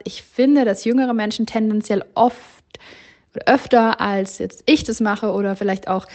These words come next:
Menschen in unserem Alter das machen, diese, ähm, Spracheingabe auch zur Suche nutzen. Also, dass man bei YouTube nicht eintippt, was man sucht oder bei Google, sondern dass man das direkt über die Spracheingabefunktion dann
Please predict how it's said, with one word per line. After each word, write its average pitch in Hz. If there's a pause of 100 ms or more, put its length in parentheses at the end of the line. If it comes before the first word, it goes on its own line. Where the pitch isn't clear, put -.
(260)
Menschen 226
in 214
unserem 285
Alter 226
das 214
machen, 208 (300)
diese, 214
ähm, 214
Spracheingabe 208
auch -
zur -
Suche 240
nutzen. 175
Also, 180
dass 180
man 196
bei 185
YouTube 226
nicht 196
eintippt, 247
was 214
man 214
sucht 220
oder 202
bei 208
Google, 214
sondern 185
dass 180
man 190
das 185
direkt 185
über 196
die 196
Spracheingabefunktion 185
dann 170